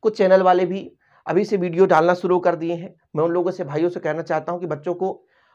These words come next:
आप गुमराह ना करें, बल्कि बच्चों को मोटिवेट करें कि बेटा अब ऐसे पढ़ाई करना है, ताकि आप लोग भी समझ सके कि वाकई में यार हमारे भविष्य, मतलब हमारे एक यूथ की बात कर रहा हूं मैं, हम,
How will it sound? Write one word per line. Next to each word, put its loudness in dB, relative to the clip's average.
आप 2
गुमराह 2
ना 4
करें, 0
बल्कि -4
बच्चों -4
को -4
मोटिवेट -4
करें -6
कि -8
बेटा 0
अब 0
ऐसे 4
पढ़ाई -2
करना -8
है, -14
ताकि -2
आप -4
लोग 0
भी -10
समझ 6
सके -4
कि -8
वाकई 4
में -2
यार 2
हमारे -2
भविष्य, -8
मतलब 2
हमारे 4
एक 0
यूथ -2
की -10
बात 2
कर -12
रहा -6
हूं -6
मैं, 0
हम, -4